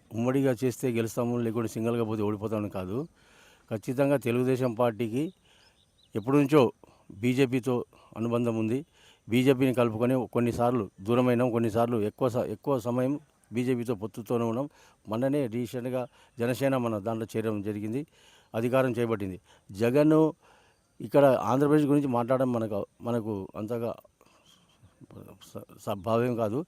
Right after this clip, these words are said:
మన తెలంగాణలో మాత్రం తెలుగుదేశం పార్టీని ఎవ్వడు,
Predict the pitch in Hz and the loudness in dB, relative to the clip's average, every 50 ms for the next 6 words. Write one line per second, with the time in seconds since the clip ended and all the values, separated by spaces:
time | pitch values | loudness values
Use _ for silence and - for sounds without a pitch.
0 | _ - - - - _ - 101 123 135 117 - 117 127 139 147 151 151 147 147 | _ -18 -20 -20 -20 _ -4 -2 0 0 0 2 2 4 4 6 6 6 6 6
1 | 143 135 127 127 127 123 120 135 160 180 175 - _ - - _ _ _ - 127 | 4 4 2 2 0 0 0 0 0 0 -2 -6 _ -20 -20 _ _ _ -4 0
2 | 131 147 156 151 156 151 123 147 143 139 123 117 131 131 127 117 110 131 123 135 | 2 2 4 4 4 4 4 2 2 2 2 2 0 0 0 0 -2 -2 -2 -2
3 | 170 240 - _ _ _ _ _ _ _ - 104 104 117 123 123 123 127 139 156 | -2 -4 -8 _ _ _ _ _ _ _ -10 -6 -2 -2 -2 -2 -2 0 0 2
4 | 160 156 123 | 2 2 0